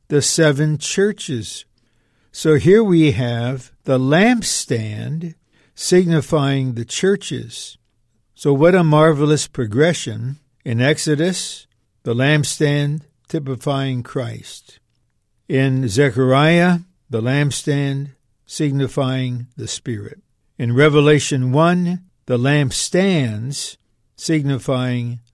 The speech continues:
the churches. This is the scriptural basis for what will turn out to be in this message a marvelous unveiling concerning the truth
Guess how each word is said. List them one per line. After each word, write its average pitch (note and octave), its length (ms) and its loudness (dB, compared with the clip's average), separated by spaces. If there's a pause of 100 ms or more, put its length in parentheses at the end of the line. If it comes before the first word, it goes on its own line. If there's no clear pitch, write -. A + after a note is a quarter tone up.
(120)
the A2+ 120 -10
churches. - 800 -10 (340)
This D#3 320 2
is D3 560 0 (160)
the B2 100 -6
scriptural D3+ 540 -2
basis D3+ 920 -2 (280)
for C#3 280 2
what D3+ 320 4
will C3+ 400 0 (300)
turn C#3+ 240 -2
out D3 240 0
to C#3+ 120 -2
be C3+ 220 0
in A#2+ 120 0
this D3 280 0
message C#3 720 -6 (300)
a A#2+ 160 -2
marvelous C#3 1000 2
unveiling B2 800 -2
concerning B2+ 840 -4 (400)
the A#2 120 -8
truth - 920 0